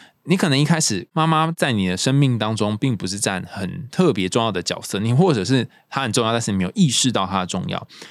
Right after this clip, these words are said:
但当你去黑暗的世界滚了一圈之后回来，才发现，哦，原来妈妈蛮重要，她有些时候也提醒我们一些东西。那这里的母亲呢，跟刚刚谈的那个忧郁心理位置的母亲没有完全等同哦。她可能指的是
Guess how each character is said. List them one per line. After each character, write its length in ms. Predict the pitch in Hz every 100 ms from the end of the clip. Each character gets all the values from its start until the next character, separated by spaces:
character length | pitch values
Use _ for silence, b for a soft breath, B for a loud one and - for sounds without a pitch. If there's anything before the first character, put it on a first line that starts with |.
| B
但 160 | - 160
当 180 | 143 143
你 100 | 104
去 320 | - 123 104 B B B
黑 160 | 143
暗 100 | 139
的 80 | 127
世 140 | 110 120
界 140 | 113
滚 180 | - 87
了 80 | 92
一 60 |
圈 180 | 104 107
之 80 | 107
后 80 | 98
回 140 | 87
来， 80 | 85
才 60 | 85
发 80 |
现， 100 | 95
哦， 140 | 165 135 -
原 120 | -
来 80 | 98
妈 140 | 98 98
妈 180 | 98 101 - -
蛮 180 | 92
重 180 | 95 110
要， 120 | 101
她 100 | 85
有 140 | 117 92
些 120 | -
时 140 | 107
候 140 | 90 90
也 80 | -
提 160 | 92
醒 160 | 90 104
我 40 |
们 100 | 85
一 20 |
些 120 | 85 87
东 160 | 85 95
西。 260 | - - - B B B _
那 120 | 202
这 220 | 180 294
里 160 | 190 95
的 140 | 101
母 200 | 95 87
亲 280 | 87 - 135
呢， 120 | 123
跟 160 | 120 139
刚 160 | 139 131
刚 100 | 143
谈 220 | 139 87
的 100 | 92
那 120 | 98
个 100 | 95 92
忧 200 | 170 185
郁 40 |
心 140 | 175
理 80 | 165
位 160 | 117 135
置 120 | 107
的 40 |
母 160 | 92 85
亲 160 | - 110
没 140 | 107
有 100 | 101
完 220 | 92 95
全 180 | 113 107
等 180 | 101 92
同 240 | - 92 92
哦。 120 | 120 B B B B
她 100 | -
可 140 | - 131
能 200 | 98 107
指 160 | -
的 140 | 95 95
是 320 | - 139